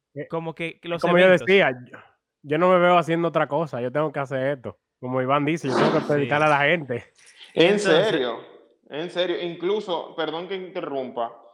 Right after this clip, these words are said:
Speaker 3: yo doy clases en el colegio donde estoy, de lengua española, social y Biblia, y los estudiantes míos me dicen que todas mis materias parecen Biblia, porque
Speaker 2: <laughs>
Speaker 3: yo las uso como una buena excusa.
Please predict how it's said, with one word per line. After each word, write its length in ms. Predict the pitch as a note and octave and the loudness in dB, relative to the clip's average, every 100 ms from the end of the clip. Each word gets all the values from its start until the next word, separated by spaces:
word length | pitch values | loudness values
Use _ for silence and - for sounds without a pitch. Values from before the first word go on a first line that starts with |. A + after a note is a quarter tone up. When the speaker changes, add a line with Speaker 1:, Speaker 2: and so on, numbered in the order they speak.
| _ _ _ | _ _ _
Speaker 3:
yo 300 | _ - F3+ | _ -4 -2
doy 200 | G3+ A3+ A3+ | 2 2 0
clases 540 | G#3 G#3 G#3 G#3 - | -2 -4 -4 -10 -12
en 180 | F#3 E3+ | -14 -12
el 120 | E3+ | -12
colegio 300 | D#3+ E3 E3 | -10 -8 -6
donde 180 | E3+ D#3+ | -8 -8
estoy, 580 | D#3 C3+ B2+ B2 A#2 - | -10 -8 -6 -6 -10 -12
de 120 | C3+ | -8
lengua 220 | D3 E3 F3+ | -6 -6 -6
española, 480 | F3+ D#3 C#3 B2+ | -6 -6 -6 -6
social 360 | B2 C#3+ D#3 D3+ | -6 -8 -8 -8
y 40 | |
Biblia, 500 | C#3 D3 A#2+ A2+ G#2+ _ _ _ _ _ _ | -6 -8 -8 -8 -10 _ _ _ _ _ _
y 280 | D3+ D#3+ D#3+ | 0 4 4
los 160 | D#3+ E3 | 2 -4
estudiantes 440 | D#3+ E3 F3 G3+ | -6 -8 -6 -8
míos 320 | E3+ D3+ C#3 C#3+ | -8 -6 -6 -6
me 100 | C#3 | -6
dicen 400 | B2+ B2+ B2+ - | -8 -10 -14 -6
que 200 | D3+ C3+ - | -2 -2 -2
todas 220 | F#3 G3 | 0 2
mis 100 | F#3+ | 2
materias 380 | F3 D#3 C#3 C3 | -2 -2 -2 -2
parecen 320 | C3+ C#3 C#3 | -2 -6 -8
Biblia, 400 | C#3+ C3 G#2 G2+ _ _ _ _ _ _ - D3 | -6 -6 -8 -14 _ _ _ _ _ _ -20 -14
porque 280 | D3+ D3+ D3 | -8 -6 -4
Speaker 2:
<laughs> 0 | |
Speaker 3:
yo 100 | C#3 | -2
las 180 | D#3 D#3+ | -2 -2
uso 200 | D#3 E3+ | -8 -8
como 160 | C#3+ C#3 | -6 -6
una 100 | C#3 | -6
buena 200 | C3+ C3+ | -6 -6
excusa. 520 | B2 - C#3+ B2 - | -10 -10 -10 -10 -12